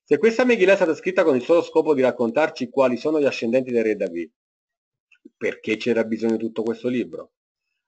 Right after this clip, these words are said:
Avrebbe potuto scrivere la genealogia di Boaz che sposa Ruth e dire, questa è la genealogia, scusatemi c'è un errore,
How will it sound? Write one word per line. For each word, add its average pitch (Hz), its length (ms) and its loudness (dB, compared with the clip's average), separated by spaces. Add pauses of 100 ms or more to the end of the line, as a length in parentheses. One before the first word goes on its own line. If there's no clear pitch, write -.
(120)
Avrebbe 131 400 2
potuto 113 280 0
scrivere 98 460 -4
la 110 100 2
genealogia 139 480 0
di 190 140 -4
Boaz 131 420 0
che 120 120 -4
sposa 98 340 -6
Ruth 92 240 -8
e 143 100 -6
dire, 110 320 -8
questa 226 320 -2
è 208 40 4
la 139 140 0
genealogia, 101 680 -4
scusatemi 95 320 -12
c'è 92 140 -18
un 98 60 -10
errore, 185 360 -6